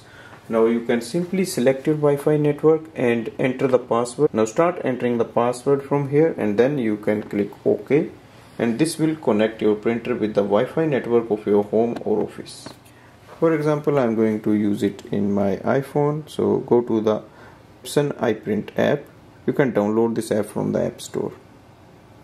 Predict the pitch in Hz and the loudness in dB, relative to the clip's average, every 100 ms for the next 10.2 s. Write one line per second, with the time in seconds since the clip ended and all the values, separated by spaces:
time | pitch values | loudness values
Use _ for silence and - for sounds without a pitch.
0 | - - - - - - - 120 127 165 | -20 -20 -20 -20 -20 -12 0 2 4 4
1 | 180 151 127 123 120 123 107 110 107 101 | 2 2 0 0 0 0 2 2 2 -2
2 | - 101 101 107 127 127 135 131 113 - | -2 0 2 2 0 0 2 2 -2 -10
3 | - 104 104 110 - 98 101 98 107 139 | -2 0 2 0 -2 -4 -2 0 0 0
4 | - 101 95 - 165 - - - - - | 0 0 0 0 0 0 -16 -20 -20 -20
5 | - - - - - - - 110 104 135 | -20 -20 -20 -20 -20 -20 -6 -2 2 2
6 | 156 - 120 120 110 104 110 175 - - | 2 2 2 2 0 2 0 -2 -6 -20
7 | - - 107 104 98 98 98 104 113 180 | -12 0 0 2 0 -2 -4 0 2 0
8 | - - - - - - - - 143 143 | -4 -20 -20 -20 -20 -20 -12 -4 0 2
9 | 143 110 - 117 - - 131 135 127 113 | 2 0 0 0 0 2 4 4 2 0
10 | 101 98 | 0 -4